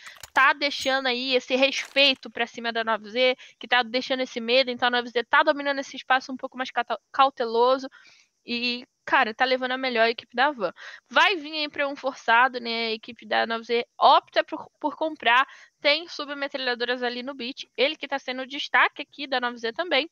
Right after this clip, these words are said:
Mas ali o D G T vai conseguir comprar uma K quarenta e sete. Poucos utilitários no try, mas ainda assim,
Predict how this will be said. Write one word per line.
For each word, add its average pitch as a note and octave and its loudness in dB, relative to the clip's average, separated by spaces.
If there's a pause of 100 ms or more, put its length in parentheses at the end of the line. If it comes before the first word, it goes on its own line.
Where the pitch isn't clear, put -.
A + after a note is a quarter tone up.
(840)
Mas C#4 2
ali C#4 0
o - -8
D C4 0
G C4+ -6
T B3+ -2
vai C4+ -2
conseguir C4 -12
comprar B3+ -2
uma A#3+ -4
K A#3+ 0
quarenta C#4+ -4
e D#4+ -6
sete. - 0 (560)
Poucos F4+ 4
utilitários D4 0
no D#4+ -4
try, D4+ 2
mas D#4 -2
ainda D4 0
assim, C4 -4